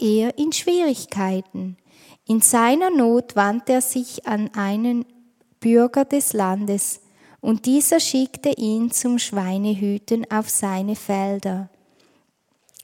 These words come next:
Er wäre froh gewesen, wenn er seinen Hunger mit den Schoten, die die Schweine fraßen, hätten stillen dürfen. Doch selbst davon wollte ihm keiner etwas geben.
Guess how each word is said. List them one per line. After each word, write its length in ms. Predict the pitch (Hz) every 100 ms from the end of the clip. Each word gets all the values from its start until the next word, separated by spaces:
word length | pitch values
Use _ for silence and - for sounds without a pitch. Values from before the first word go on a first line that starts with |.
| -
Er 160 | 202
wäre 320 | 202 208 214 208
froh 320 | - 277 330
gewesen, 720 | 330 254 240 247 - 302 269
wenn 260 | 233 226 240
er 160 | 254
seinen 560 | 269 226 208 208 202 196
Hunger 380 | 247 262 294 294
mit 260 | 254 233
den 160 | 208 202
Schoten, 600 | - 226 254 - 302 294
die 160 | 240 226
die 160 | 208
Schweine 500 | - 220 202 214 269
fraßen, 720 | 277 220 208 233 - 254 262 - - -
hätten 420 | - 226 220 254 254
stillen 540 | - 247 254 254 226
dürfen. 560 | 202 202 190 - 202 196 - - - _
Doch 140 | - 226
selbst 580 | - 233 226 226 - 294
davon 720 | 285 339 - 220 208 208 202
wollte 360 | 196 214 -
ihm 380 | 247 220 220 220
keiner 500 | - 202 202 226 233
etwas 560 | 208 214 - 226 - -
geben. 680 | 202 202 202 196 190 190